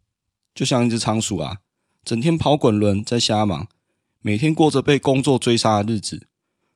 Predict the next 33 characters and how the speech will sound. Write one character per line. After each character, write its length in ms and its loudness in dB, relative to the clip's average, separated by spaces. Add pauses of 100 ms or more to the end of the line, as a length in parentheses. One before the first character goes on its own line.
很 120 -2
有 120 2
可 160 0
能 200 2
你 120 -2
过 240 2
劳 160 2
了 160 -4
也 120 -6
不 120 -8
知 180 -6
道 200 2
哦。 180 -8 (960)
让 180 2
仓 200 0
鼠 180 -4
滚 220 0
轮 180 0
转 220 -2
动 160 2
的 100 2
力 160 -2
量 280 0 (160)
就 120 0
是 180 -2
压 220 2
力， 220 -4 (540)
无 80 2
论 140 6
这 100 0
个 100 4
压 220 4
力 180 -2